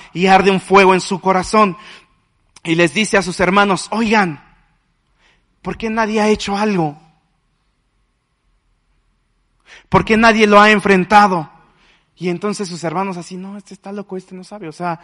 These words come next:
tiene quince años y es pastor, ¿qué va a saber?". Y entonces va con otra parte del pueblo y les dice: "No, oigan", yo me lo imagino saltando: "Oigan, oigan".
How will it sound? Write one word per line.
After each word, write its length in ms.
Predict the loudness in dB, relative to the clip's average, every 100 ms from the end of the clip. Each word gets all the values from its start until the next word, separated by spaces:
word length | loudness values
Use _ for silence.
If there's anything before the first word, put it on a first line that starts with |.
| -20 _ -8
tiene 240 | -6 -4
quince 300 | -6 -4 -4
años 240 | -4 -6
y 20 | -10
es 100 | -10
pastor, 380 | -12 -8 -8
¿qué 100 | -6
va 60 | -10
a 60 | -8
saber?". 360 | -8 -8 -10 _ _ _ _ _ _ _ _ _ _ _ -12
Y 120 | -6
entonces 420 | -4 -4 -6 -2
va 160 | 0 0
con 140 | 0
otra 220 | 0 0 -2
parte 220 | -2 -2
del 120 | -6
pueblo 240 | -2 -2 -2
y 20 |
les 120 | -6
dice: 180 | -8 -8
"No, 160 | 0 0
oigan", 320 | 2 0 -2
yo 120 | -4
me 80 | -6
lo 60 | -4
imagino 300 | -6 -8 -6
saltando: 500 | -6 -4 -4 -6 -12 -18 -18 -8
"Oigan, 420 | -6 -4 -6 -6
oigan". 460 | -8 -6 -8 -10